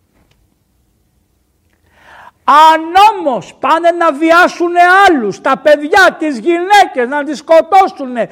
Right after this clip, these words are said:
τους ανήμπορους, τους αδελφούς σου, θα μπεις μπροστά και με ό,τι έχεις θα παλέψεις να τους διώξεις αυτούς που πα-, δηλαδή, όταν είναι για σένα, κάνε υπομονή.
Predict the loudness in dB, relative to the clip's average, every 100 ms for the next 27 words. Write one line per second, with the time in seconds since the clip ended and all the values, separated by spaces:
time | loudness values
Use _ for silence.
0 | -14 -12 -4 -2 0 2 2 0 -4 0
1 | 0 0 -4 -2 0 2 2 2 2 4
2 | 4 2 0 -12 -20 _ _ _ -4 0
3 | 0 0 -2 0 2 2 2 0 2 2
4 | 2 0 2 2 4 4 2 -2 2 2
5 | 0 -4 -2 -4 -4 -6 -6 -8 -10 -20
6 | -16 -16 -16 -16 -6 -6 -8 -20 -18 -18
7 | -18 -20 -20 _ _ _ _ -20 -20 -20
8 | _ -10 -6 -4 -4 -6 -8 -10 -10 -12
9 | -10 -10 -10 -10 -10 -12 -14 -16 -14 -12
10 | -10 -12 -14 _ _ _ _ _ _ _
11 | _ -8 -8 -8 -14 -18 -20 -20 _